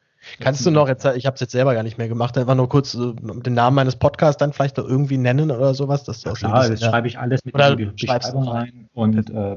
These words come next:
Speaker 1: das, bei Twitter tue ich das auch noch. Ähm, natürlich kommt die, ich verlinke auch noch mal den, den Film.
Speaker 2: Super.
Speaker 1: Ich hab's heute schon noch mal, schon noch mal, als ich mich sowieso an-, angeguckt hab. Aber das Ding ist wirklich, es ist ein,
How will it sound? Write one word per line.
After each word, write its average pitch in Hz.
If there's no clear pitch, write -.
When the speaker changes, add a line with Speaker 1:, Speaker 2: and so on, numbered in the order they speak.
Speaker 1:
das, -
bei 98
Twitter -
tue 110
ich 104
das 110
auch 110
noch. -
Ähm, 107
natürlich 123
kommt 110
die, 110
ich -
verlinke 127
auch 127
noch 117
mal 113
den, 101
den 98
Film. 143
Speaker 2:
Super. 113
Speaker 1:
Ich -
hab's 104
heute 113
schon 127
noch 117
mal, 110
schon 120
noch 117
mal, 110
als 107
ich -
mich 104
sowieso 120
an-, 110
angeguckt 110
hab. 139
Aber -
das 87
Ding 135
ist 123
wirklich, -
es 117
ist -
ein, 101